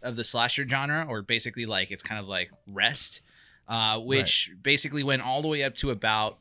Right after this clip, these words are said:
Speaker 1: the early two thousands when The Ring came out. And The
Speaker 2: Mm-hmm.
Speaker 1: Ring kind of started this new genre of horror, um, which was more kind of, like, of the supernatural, kind of like the mystery thriller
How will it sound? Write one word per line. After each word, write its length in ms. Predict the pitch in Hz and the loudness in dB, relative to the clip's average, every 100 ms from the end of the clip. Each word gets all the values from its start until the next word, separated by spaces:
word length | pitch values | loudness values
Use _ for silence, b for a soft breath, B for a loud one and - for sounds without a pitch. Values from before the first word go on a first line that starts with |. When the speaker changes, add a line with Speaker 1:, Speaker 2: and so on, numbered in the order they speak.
| - | -6
Speaker 1:
the 240 | 113 107 | -6 -4
early 260 | 117 123 127 | -2 -2 -2
two 160 | 123 113 | -2 0
thousands 480 | 107 107 104 104 | 2 2 -2 -8
when 400 | 101 104 101 92 95 | -6 -4 -4 -6 -8
The 100 | 104 | -4
Ring 340 | 123 107 95 - _ - | -2 -2 -6 -16 _ -6
came 220 | 127 101 | -4 -4
out. 200 | 90 - _ _ _ | -6 -12 _ _ _
And 160 | 117 113 | -4 -2
The 40 | |
Speaker 2:
Mm-hmm. 80 | 110 | 0
Speaker 1:
Ring 340 | 139 135 127 120 | 2 2 0 -2
kind 240 | 131 123 | 0 0
of 80 | 110 | 0
started 400 | - 127 123 117 | 0 0 0 -2
this 160 | 113 | -4
new 260 | 123 147 165 | -2 0 2
genre 400 | 127 113 113 107 | 2 0 -2 -4
of 80 | 101 | -4
horror, 420 | 117 107 101 107 b b b b - | -4 -2 -2 -4 b b b b -4
um, 400 | 110 104 95 90 | -2 0 -2 -4
which 180 | 113 104 | -6 -4
was 140 | 110 | -6
more 260 | 110 117 110 | -6 -4 -4
kind 220 | - 113 | -2 -4
of, 100 | 107 | -2
like, 140 | 107 | -4
of 100 | 110 | -4
the 60 | 104 | -4
supernatural, 920 | - 127 110 110 107 107 120 104 101 | -4 -2 0 2 2 2 -2 -4 -4
kind 180 | 101 117 | -6 -6
of 80 | 104 | -4
like 140 | 98 | -4
the 80 | - | -4
mystery 600 | 110 123 - - 110 113 | -2 2 2 0 -2 -4
thriller 380 | 113 - 120 120 | -6 -6 -4 0